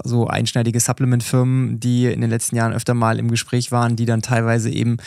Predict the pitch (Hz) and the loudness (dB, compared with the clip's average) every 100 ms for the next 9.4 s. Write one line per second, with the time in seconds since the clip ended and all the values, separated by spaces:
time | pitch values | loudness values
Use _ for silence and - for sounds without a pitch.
0 | - - - 131 143 139 139 139 139 - | -12 -14 2 2 4 2 2 0 -4 0
1 | 131 127 127 120 - - 139 143 135 135 | 2 2 0 -2 -2 0 0 2 2 0
2 | - - 139 147 139 120 127 - 127 123 | -4 -2 2 2 2 0 -2 -4 -2 0
3 | 127 135 123 127 123 127 120 120 120 - | 0 0 0 0 0 0 0 0 0 2
4 | 123 123 143 - 147 143 131 131 131 127 | 0 0 -2 0 0 2 0 0 0 -2
5 | - 127 123 131 123 123 123 127 117 127 | -2 0 0 -2 -2 -2 -2 -2 0 0
6 | 123 123 120 131 156 - 160 143 156 160 | 2 0 0 2 2 2 0 2 0 0
7 | 143 165 - 151 147 143 135 147 143 135 | 2 2 2 2 2 0 -2 0 2 2
8 | 135 127 - - - - - - 131 127 | 0 -2 -8 -8 -8 -12 -14 0 2 4
9 | 156 - - | 2 0 -2